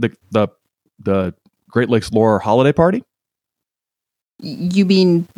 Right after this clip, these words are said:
Speaker 2: you and me sitting in the basement?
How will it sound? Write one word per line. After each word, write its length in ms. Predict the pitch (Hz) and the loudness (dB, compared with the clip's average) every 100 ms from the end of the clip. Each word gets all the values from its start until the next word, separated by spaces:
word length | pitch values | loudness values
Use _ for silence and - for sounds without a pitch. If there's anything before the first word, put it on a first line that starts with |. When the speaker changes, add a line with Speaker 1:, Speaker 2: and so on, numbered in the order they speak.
| 185 | -10
Speaker 2:
you 240 | 175 175 175 | -4 0 2
and 260 | 175 170 190 | 2 0 -2
me 340 | 175 170 170 _ | 0 2 0 _
sitting 600 | - - 175 175 165 170 - _ _ | -10 -4 -2 0 0 -2 -4 _ _
in 220 | - 175 160 | -4 0 0
the 60 | |
basement? 640 | 165 156 175 202 202 214 | 0 -2 0 0 0 -2